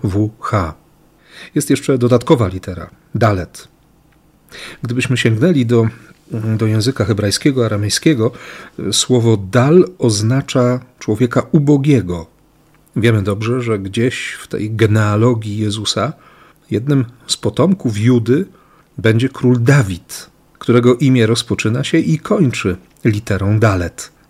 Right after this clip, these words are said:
Dawid, pomimo swojego królewskiego majestatu, jak zaznaczy niedawno zmarły profesor Paweł Śpiewak w Księdze nad Księgami, w Midraszach, Dawid, mimo królewskiego majestatu, mimo swych talentów, wojennych sukcesów, uważał się przede wszystkim za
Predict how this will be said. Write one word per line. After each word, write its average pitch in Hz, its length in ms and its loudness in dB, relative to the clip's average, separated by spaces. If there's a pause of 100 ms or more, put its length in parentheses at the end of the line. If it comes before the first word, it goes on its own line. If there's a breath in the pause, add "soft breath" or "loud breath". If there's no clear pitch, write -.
(180)
Dawid, 110 340 -2
pomimo 104 460 -2 (280)
swojego 98 460 -2
królewskiego 110 600 0
majestatu, 107 760 0 (640 loud breath)
jak 104 120 -2
zaznaczy 107 520 2 (160)
niedawno 107 360 -4
zmarły 104 340 -2
profesor - 480 -8
Paweł 92 280 -4
Śpiewak 98 440 -2 (500 loud breath)
w - 120 -20
Księdze 110 400 0
nad 101 200 -4
Księgami, 110 720 2 (440)
w 98 140 -8
Midraszach, 107 760 0 (500 soft breath)
Dawid, 135 680 -2
mimo 151 320 4
królewskiego 117 800 0
majestatu, 104 680 -2
mimo 101 240 0
swych - 260 -6
talentów, 113 680 0
wojennych 127 460 4
sukcesów, - 680 -2
uważał 123 460 0
się - 120 -8
przede 151 360 -2
wszystkim 113 500 -4
za 95 180 -4